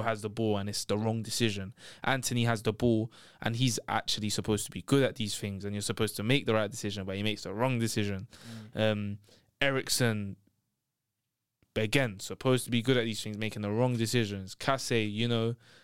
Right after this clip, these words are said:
Speaker 2: one pass, he'll be keeping it calm. We know about Bruno. Like, it's just in us.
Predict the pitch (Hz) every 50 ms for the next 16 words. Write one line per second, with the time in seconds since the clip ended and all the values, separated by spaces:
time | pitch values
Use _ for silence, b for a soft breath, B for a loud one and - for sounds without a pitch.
0 | b b - - 120 123 123 123 127 117 - 131 123 120 120 117 - - - -
1 | - _ _ _ _ _ - - 123 123 117 123 - - 131 120 - 123 117 113
2 | 110 - - 117 117 117 113 117 123 b b b b - 113 113 120 127 127 120
3 | 113 123 117 113 110 117 127 127 127 123 120 117 117 117 113 117 117 b b b
4 | b b b b _ - 120 123 123 120 113 - b b b b b b b b
5 | _ _ _ _ _ _ _ _ _ _ _ _ _ _ _ _ _ _ _ _
6 | _ _ _ _ _ _ _ _ _ _ _ _ _ _ _ _ _ _ _ _
7 | _ _ _ _ _ _ _ _ _ _ _ _ _ - 127 117 - - - 123
8 | - - - - - - 123 117 113 107 104 - - - - - -